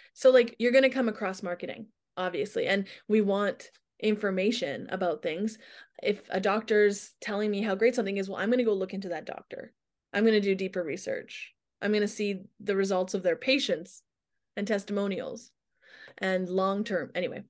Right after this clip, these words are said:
yeah. Um, okay, this has been a great conversation.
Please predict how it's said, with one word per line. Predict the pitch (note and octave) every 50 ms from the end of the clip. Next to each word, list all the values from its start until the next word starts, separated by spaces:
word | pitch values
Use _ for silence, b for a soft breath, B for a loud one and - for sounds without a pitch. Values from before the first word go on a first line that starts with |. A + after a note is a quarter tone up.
| _ _
yeah. | - - D#2 - _ _ _ _ _ _ _ _ _ _ _ _ _ _ _ _ _ _ _ _ _ _ - b b b b b b b b b b b b b
Um, | - A3+ A3+ A3+ A3+ A3+ A#3 A3+ A3+ A#3
okay, | - - - F4 G#4+ E4+ - - - _ _
this | - B3+ B3+
has | E4+ E4+
been | F4+ G#4+ F#4+
a | C#4
great | G#3 A3 A3+ A3
conversation. | - A3 G#3 G3+ G3 F#3+ - F#3+ A3 A#3 - - - G3+ G3+